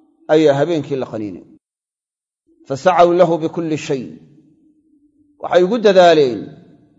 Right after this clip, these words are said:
inay u sameeyaan wax kastaba, bimacnaa wax kastay is yidhaahdaan, waxbaa lagu dawayn karaa, waa kula dadaaleen, waa kula quusteen. Laa yanfacuhu shay'un,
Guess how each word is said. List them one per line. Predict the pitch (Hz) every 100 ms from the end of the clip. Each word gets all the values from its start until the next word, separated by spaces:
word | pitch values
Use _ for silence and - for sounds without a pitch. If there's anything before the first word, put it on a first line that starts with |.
| _
inay | 196 180
u | 220
sameeyaan | - 180 180 190 180
wax | 208 -
kastaba, | 165 - - 170 135 - -
bimacnaa | 165 180 165 175
wax | 196
kastay | 269 - 220 196
is | 160
yidhaahdaan, | 185 170 165 202 175 127 87 - - _ _ _ _ -
waxbaa | - 240 240
lagu | 220 247
dawayn | 196 202 226 254
karaa, | - 190 175 151 135
waa | 180
kula | 175 202
dadaaleen, | 208 170 135 110 87 78 -
waa | - 139
kula | 160
quusteen. | - 120 - - 69 _ _ _ _ _ _ _ _ _ _ _ _ _ _ _ _ -
Laa | 165 233
yanfacuhu | 233 202 240 233 208
shay'un, | 202 220 220 196